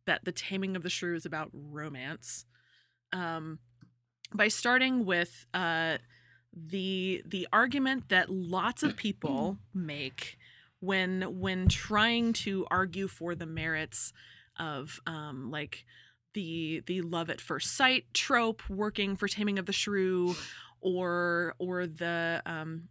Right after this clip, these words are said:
Speaker 1: and I used to buy into this myself, and, and, and part of me still very much wants to, and I, and I can't anymore. Um, I'm very much at war with myself. I think I even mentioned this in our last episode about that I'm so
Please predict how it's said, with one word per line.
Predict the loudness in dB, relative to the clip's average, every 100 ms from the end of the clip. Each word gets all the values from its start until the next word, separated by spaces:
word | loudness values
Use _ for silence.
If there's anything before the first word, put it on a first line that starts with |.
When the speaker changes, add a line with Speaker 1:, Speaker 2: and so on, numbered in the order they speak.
| _
Speaker 1:
and | 2
I | 2
used | 4 4 4 2
to |
buy | 4 6
into | 6 2 0 0
this | 2 0
myself, | 0 -2 -2 -2 -2 -4 -6 -12 -10
and, | -8 -6 -6 -4
and, | -2 -2 -4 -4
and | -4 -4
part | -4 -2 2
of |
me | 2 2
still | 2 2 0
very | 2 -2 0 0
much | -2 -4 -6 -6
wants | -8 -6 -4
to, | 0 -2 -2
and | -6 -8
I, | -8 -8 -10
and | -10
I | -10 -10
can't | -10 -12 -12 -12 -14 -20 -20 -20 _ _ -10
anymore. | -6 -6 -8 -14 -10 -6
Um, | -2 -2 -4 -8 -12 -16 -20 -18 -18 -18 -16 -4
I'm |
very | 2 4
much | 4 2
at | -2
war | -2 0 0 -2
with | -6 -6
myself. | -4 -2 -4
I | -4
think | -4 -2
I | 0
even | 2 2
mentioned | 2 2 2
this | 2
in | 0
our | 2
last | 2 2 0
episode | -4 -4 -4 -4 -6 -6
about | -4 -2
that | 0
I'm | 0 0
so | 2 2 4 4 2 2